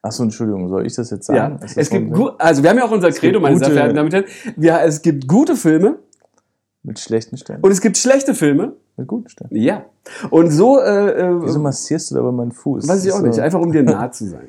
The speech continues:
Speaker 1: <laughs> Ja, also, aber wir sind
Speaker 2: Immerhin,
Speaker 1: uns
Speaker 2: wir
Speaker 1: doch,
Speaker 2: können das.
Speaker 1: wir sind doch recht nah.
Speaker 2: Ich finde nicht. Es, ich spüre, dass da was zwischen uns ist. Hm.
Speaker 1: Du,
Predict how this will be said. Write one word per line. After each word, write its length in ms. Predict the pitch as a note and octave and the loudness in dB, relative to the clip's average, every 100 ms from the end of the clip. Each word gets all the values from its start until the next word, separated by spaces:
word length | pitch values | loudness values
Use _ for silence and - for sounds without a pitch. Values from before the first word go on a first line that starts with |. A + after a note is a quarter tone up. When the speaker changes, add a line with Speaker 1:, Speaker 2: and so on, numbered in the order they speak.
| _ | _
Speaker 1:
<laughs> 20 | _ | _
Ja, 240 | C3+ G#3 | 2 2
also, 320 | - - C#3 - | 2 -2 -2 0
aber 200 | C#3+ C#3 | 0 0
wir 40 | C#3 | 0
sind 120 | D#3 | 2
Speaker 2:
Immerhin, 160 | E3+ | 4
Speaker 1:
uns 80 | F3 | 6
Speaker 2:
wir 60 | D3 | 4
Speaker 1:
doch, 80 | D#3 | 4
Speaker 2:
können 160 | F#3+ | 2
das. 340 | D#3+ F#2 - - _ _ | -2 -6 -12 -20 _ _
Speaker 1:
wir 120 | B2 | -6
sind 260 | A#2+ E3+ A3+ | 0 0 2
doch 140 | G#3 | -2
recht 260 | F#3+ F#3 - | -2 -8 -8
nah. 440 | D#3+ G#3+ F#2 A#2 - _ | -6 -6 -8 -10 -18 _
Speaker 2:
Ich 120 | C#3+ | -10
finde 220 | - D#3+ | -6 -4
nicht. 280 | B2+ F#2+ - _ _ _ _ _ | -6 -8 -18 _ _ _ _ _
Es, 240 | C3 F3+ - D#3+ | -12 -10 -12 -10
ich 100 | G3 | -10
spüre, 340 | F#3 F#3 F3+ | -6 -4 -2
dass 140 | D3 | -4
da 140 | D3+ C#3 | -6 -8
was 100 | A#2+ | -10
zwischen 300 | C#3+ - A2+ | -14 -10 -8
uns 140 | G#2+ | -8
ist. 200 | G#2+ G#2+ _ _ _ _ _ _ _ _ _ _ _ | -12 -18 _ _ _ _ _ _ _ _ _ _ _
Hm. 140 | G2+ F#2+ _ _ _ _ _ _ _ - | -20 -20 _ _ _ _ _ _ _ -14
Speaker 1:
Du, 360 | - - - | -12 -10 -12